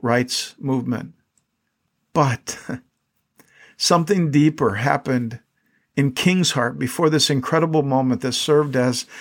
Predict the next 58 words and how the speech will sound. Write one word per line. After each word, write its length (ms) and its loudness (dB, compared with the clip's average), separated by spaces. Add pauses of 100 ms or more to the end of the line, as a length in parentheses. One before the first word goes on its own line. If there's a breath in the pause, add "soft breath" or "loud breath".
(200 loud breath)
as 140 0
a 60 2
turning 380 0
point 340 -4
for 160 0
a 40 0
movement. 560 0 (920)
Three 200 2
nights 280 2
prior, 460 4
King 280 0
had 160 4
a 40 0
profound 640 0
encounter 520 0
with 140 -2
the 80 0
presence 540 0
of 160 -4
God. 240 0
It 20 -2
was 160 -6
January 460 2
twenty-seventh, 1040 -2
nineteen 400 2
fifty-six. 720 -2
King 360 0
woke 280 4
up 200 0
in 100 0
the 40 2
middle 340 2
of 120 0
the 60 0
night 280 -2
by 140 2
a 40 -2
phone 320 0
call. 320 -4 (300 loud breath)
An 120 0
angry 460 2
voice 400 0
essentially 600 0
said 260 0
that 80 0
if 160 -2
he 140 0
and 100 0
his 140 -2
family 340 -2
were 140 0
not 240 2
out 140 2
of 120 -2
town 240 -2
in 80 -2
three 240 -4
days, 340 0